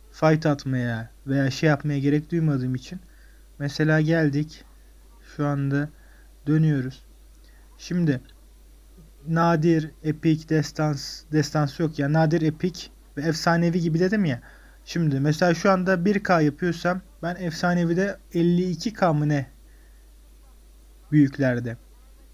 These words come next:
veya nadirde otuz beş K mı ne mob keserek fame kazanmam gerekiyor.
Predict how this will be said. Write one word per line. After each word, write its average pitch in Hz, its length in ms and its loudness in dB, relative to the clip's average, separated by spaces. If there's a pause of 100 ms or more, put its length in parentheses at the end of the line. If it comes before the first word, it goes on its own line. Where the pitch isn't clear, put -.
(320)
veya 165 540 2 (680)
nadirde 156 840 2 (500)
otuz 156 360 -6
beş 190 220 0
K 156 220 2
mı 139 160 0
ne 135 180 0 (880)
mob 170 240 2
keserek 175 440 0
fame 165 240 0
kazanmam 127 520 -2
gerekiyor. 120 420 -6